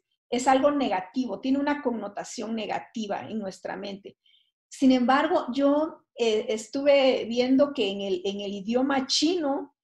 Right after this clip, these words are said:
la palabra crisis se compone de dos caracteres. Ustedes ven que, que en chino,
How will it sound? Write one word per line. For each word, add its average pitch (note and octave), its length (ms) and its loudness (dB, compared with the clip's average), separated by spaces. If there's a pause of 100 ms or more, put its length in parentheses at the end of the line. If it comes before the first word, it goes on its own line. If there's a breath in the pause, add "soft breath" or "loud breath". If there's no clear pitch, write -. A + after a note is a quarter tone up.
(160)
la A3 220 -2
palabra A#3+ 420 2
crisis D4 360 -4
se C4 120 0
compone B3+ 460 0
de G#3 80 0
dos A#3+ 220 -2
caracteres. - 720 -4
Ustedes D4 280 0
ven D#4 140 -2
que, C4 240 -4
que A3+ 80 -2
en G#3+ 120 -8
chino, D4+ 400 -4